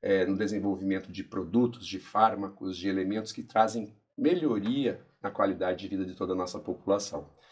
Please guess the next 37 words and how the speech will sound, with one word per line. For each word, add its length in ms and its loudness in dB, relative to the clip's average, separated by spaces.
E 160 6
dentro 220 2
desse 180 -2
contexto 400 0
nós 160 -2
temos 300 -4
um 100 -4
es-, 160 -6
aspecto 560 0
muito 200 2
importante 560 0
em 60 -2
Mato 180 -4
Grosso, 320 0
que 80 -2
é 40 2
a 40 2
nossa 300 -2
rica 320 -4
biodiversidade. 1040 0
Nós 160 -2
somos 280 0
o 80 0
único 360 2
estado 400 2
brasileiro 600 -2
que 140 -6
contempla 800 -2
o 100 -2
Pantanal 540 2
de 80 -2
Mato 200 -4
Grosso, 460 -2
que 80 -6
contempla 600 -2
a 80 4
Amazônia, 600 0